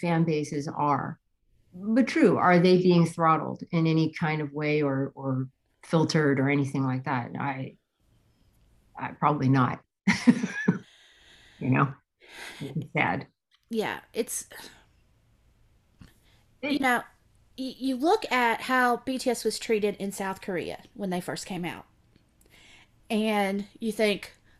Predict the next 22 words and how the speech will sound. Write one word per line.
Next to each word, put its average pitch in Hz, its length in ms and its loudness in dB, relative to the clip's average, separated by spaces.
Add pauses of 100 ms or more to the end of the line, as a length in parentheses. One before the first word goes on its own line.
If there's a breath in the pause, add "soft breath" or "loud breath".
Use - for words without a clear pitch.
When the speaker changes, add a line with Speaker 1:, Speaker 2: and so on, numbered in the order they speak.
Speaker 2:
"Well, 294 100 -4
that's 415 200 2
a - 60 -2
cultural 208 540 -2
thing. 185 440 -4
That's, 185 340 -8 (200)
you 214 140 -4
know, 185 320 -2 (380 soft breath)
an 190 160 -2
Speaker 1:
Mm. 202 40 -2
Speaker 2:
idol 202 300 2
thing." 175 520 -4 (460 loud breath)
But 226 160 2
then 240 640 4
you 233 280 -4
see 240 840 0
the 226 120 4
same 254 340 2
things 269 420 -2
repeating 208 680 -4
over 208 260 -2
here. 254 440 -6